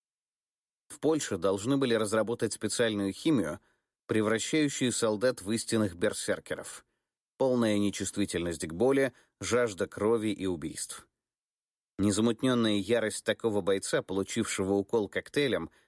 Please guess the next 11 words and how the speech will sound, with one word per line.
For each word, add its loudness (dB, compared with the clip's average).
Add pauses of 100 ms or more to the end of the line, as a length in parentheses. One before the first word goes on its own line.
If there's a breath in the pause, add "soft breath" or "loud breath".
(120)
делала 2
его 4
одержимым 2
убийцей. -4 (460)
При 2
этом 0
разработанный 2
состав, -2
насколько -4
я 2
понимаю, -4